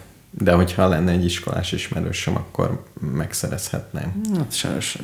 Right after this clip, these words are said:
Speaker 2: ennél nem. En-, nem.
Speaker 1: Hm.
Speaker 2: Röviden.
Speaker 1: Nekem otthon valamelyik papírdobozomban benne van, a Magyar Honvédségbe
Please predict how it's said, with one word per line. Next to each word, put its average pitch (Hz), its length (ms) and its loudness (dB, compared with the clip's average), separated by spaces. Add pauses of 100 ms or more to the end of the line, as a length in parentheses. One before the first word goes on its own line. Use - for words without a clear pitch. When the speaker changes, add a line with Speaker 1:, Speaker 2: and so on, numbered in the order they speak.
(160)
Speaker 2:
ennél 104 260 -4
nem. - 120 -6 (100)
En-, 107 400 -2
nem. 98 200 0 (680)
Speaker 1:
Hm. - 60 -4 (160)
Speaker 2:
Röviden. 104 340 -2 (1120)
Speaker 1:
Nekem 92 440 4
otthon 87 400 4
valamelyik 87 680 4
papírdobozomban 80 1040 0
benne 76 320 0
van, 85 240 2
a 82 80 2
Magyar 90 400 2
Honvédségbe 71 1200 0